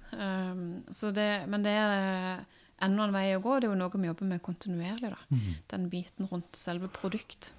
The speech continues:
Speaker 1: Vi
Speaker 2: For,
Speaker 1: jobber
Speaker 2: ja, for dere
Speaker 1: smartere.
Speaker 2: jobber med underleveran-, for dere produserer jo ikke alt selv, liksom, i, eh, dere jobber med underleverandører og fabrikker og he-, he-, hele verdikjeden.
Speaker 1: Hele verdikjeden.
Speaker 2: Mhm.
Speaker 1: Og
Speaker 2: Mhm.
Speaker 1: veldig sånn tydelig på, eh,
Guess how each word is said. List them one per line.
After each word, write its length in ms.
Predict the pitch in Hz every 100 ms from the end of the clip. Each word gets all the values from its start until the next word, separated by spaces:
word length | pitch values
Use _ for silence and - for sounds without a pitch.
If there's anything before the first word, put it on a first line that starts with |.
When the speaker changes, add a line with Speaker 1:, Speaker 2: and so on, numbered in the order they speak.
| -
Speaker 1:
Vi 80 |
Speaker 2:
For, 120 | 208 131
Speaker 1:
jobber 200 | 127 165
Speaker 2:
ja, 160 | 151
for 120 | 151
dere 100 | 156
Speaker 1:
smartere. 200 | 143 156 170
Speaker 2:
jobber 340 | 156 98 120
med 500 | 117 104 101 107 110
underleveran-, 1080 | 156 104 95 95 110 117 123 107 101 98 104
for 60 | 117
dere 140 | 113
produserer 420 | 120 123 101 104
jo 80 | 92
ikke 120 | -
alt 220 | 110 95
selv, 320 | - 92 95 107
liksom, 320 | 110 117 110
i, 420 | 107 101 101 98
eh, 1080 | 92 85 101 104 101 101 104 107 98 101 123
dere 120 | 117
jobber 240 | 139 104 107
med 100 | 110
underleverandører 640 | 98 85 82 87 87 85
og 80 | 95
fabrikker 560 | 101 87 82 - 98 92
og 460 | 90 90 90 90
he-, 320 | 92 117 - 107
he-, 180 | 131
hele 360 | 92 107 87 85
verdikjeden. 600 | 90 87 80 85 104 170
Speaker 1:
Hele 320 | 190 208 208
verdikjeden. 600 | 226 196 202 202 185 180
Speaker 2:
Mhm. 60 | -
Speaker 1:
Og 100 | 226
Speaker 2:
Mhm. 0 |
Speaker 1:
veldig 220 | 220 240
sånn 180 | 254 247
tydelig 460 | - 202 220 214 202
på, 100 | 196 185 185 185 180 180 180
eh, 40 | 180